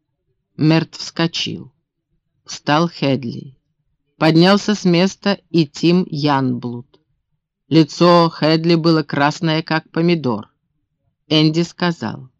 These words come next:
"Возможно, я неверно это преподношу. Неважно, доверяете вы ей или нет.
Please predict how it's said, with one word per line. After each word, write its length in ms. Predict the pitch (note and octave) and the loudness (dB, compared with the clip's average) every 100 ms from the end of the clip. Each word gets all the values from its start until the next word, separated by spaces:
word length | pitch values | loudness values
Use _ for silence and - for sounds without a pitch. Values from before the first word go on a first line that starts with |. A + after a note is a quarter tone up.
| _ _ _ _ _ _ _ - | _ _ _ _ _ _ _ -6
"Возможно, 920 | D#3 D3+ D#3+ D#3 E3+ D#3 D3+ D3 - - _ _ _ | -2 2 2 0 0 0 -2 -4 -8 -14 _ _ _
я 240 | D3 D3 D3 | -4 0 2
неверно 600 | D#3+ D3+ D#3+ E3 E3 - | 2 2 0 0 0 0
это 240 | E3+ E3+ | -6 -4
преподношу. 920 | E3+ F3+ F#3 G3 F#3+ G#3 B3+ - - - _ _ _ _ _ _ | -4 -4 -4 -4 0 2 0 -4 -10 -12 _ _ _ _ _ _
Неважно, 560 | - G#3 C#4+ F#3+ C3+ C3+ | 2 4 6 2 0 -2
доверяете 680 | C3 C#3+ D3+ G#3 A#3+ A3+ A3+ | 0 2 2 2 0 0 0
вы 120 | G#3+ | 0
ей 280 | F#3+ G3+ G3 | 2 2 0
или 380 | - G3 G#3 A3+ | 0 2 4 4
нет. 300 | D#3+ A2+ | 4 0